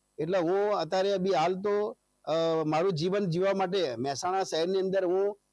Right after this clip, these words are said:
બહુ ત્રાસ અને માનસિક અને બહુ,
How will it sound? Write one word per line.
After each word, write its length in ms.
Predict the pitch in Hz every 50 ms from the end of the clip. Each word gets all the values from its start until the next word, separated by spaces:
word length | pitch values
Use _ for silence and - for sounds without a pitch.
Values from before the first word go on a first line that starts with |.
| _ _ _ -
બહુ 480 | 147 165 196 208 214 214 220 220 202 185
ત્રાસ 440 | 175 - 175 190 214 233 220 - - _ _ _ -
અને 120 | - 170 175
માનસિક 540 | 170 170 165 175 180 151 - 220 226 208 214
અને 420 | 202 185 202 202 202 202 202 202
બહુ, 480 | 185 165 165 180 202 208 208 185 156